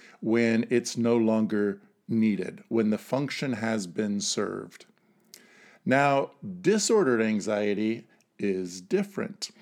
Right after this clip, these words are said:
One of the things about disordered anxiety is it precedes context. It's the kind of thing where you can, I always like this phrase, feel anxious for no particular reason,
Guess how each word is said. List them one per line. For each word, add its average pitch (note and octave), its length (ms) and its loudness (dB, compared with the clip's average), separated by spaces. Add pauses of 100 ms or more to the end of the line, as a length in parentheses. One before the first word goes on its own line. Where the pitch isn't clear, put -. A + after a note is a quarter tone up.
(340)
One A#2+ 360 4
of G#3 100 0
the F#3 80 4
things B2+ 280 -2
about G#2+ 320 -4
disordered D3 640 -2
anxiety A#2 580 -2
is G2 120 -4
it A2+ 220 -4
precedes D3 1000 -2 (320)
context. - 960 -8 (420)
It's C3 200 -2
the C3+ 100 0
kind E3+ 340 -2
of F3 100 0
thing C3+ 400 -2
where A#2+ 200 4
you B2+ 320 2
can, B2 400 0
I B2+ 140 2
always C#3 200 0
like A#2 200 2
this A#2+ 180 0
phrase, F#2+ 400 -4 (260)
feel G3+ 540 2
anxious D3 500 -2
for A#2+ 400 4
no A2+ 380 2
particular C3+ 640 -4
reason, G2+ 760 -2